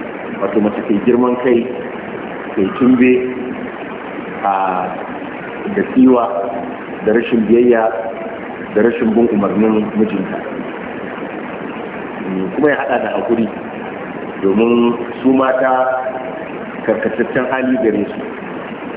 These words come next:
In dai za ka zauna tare da su, ba za ka same su a yanda kake so, saboda yanda kake tunani su daban yanda su suke tunani. Saboda haka dole sai da haƙuri ta jure ma,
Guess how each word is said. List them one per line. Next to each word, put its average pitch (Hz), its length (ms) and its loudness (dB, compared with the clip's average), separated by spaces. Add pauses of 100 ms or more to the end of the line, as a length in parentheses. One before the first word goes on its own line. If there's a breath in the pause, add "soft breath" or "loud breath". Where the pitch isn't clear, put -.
(280)
In 123 160 4
dai 135 120 6
za 131 140 4
ka - 120 -2
zauna 131 200 4
tare 120 240 0
da 120 140 0
su, 131 120 0
ba 120 120 2
za 127 140 4
ka 127 140 -2
same 117 280 2
su 107 100 0
a 104 80 4
yanda 139 300 4
kake - 280 -6
so, 98 140 -6 (840)
saboda 117 300 4
yanda 127 180 4
kake 131 280 -2
tunani 120 400 2
su - 120 0
daban 117 220 4
yanda 123 180 4
su - 160 -2
suke - 240 -6
tunani. 85 360 -6 (1160)
Saboda 110 280 0
haka 113 140 -2
dole 127 220 4
sai 123 140 2
da 117 100 2
haƙuri 123 360 2 (840)
ta 110 100 2
jure 123 380 6
ma, 98 160 0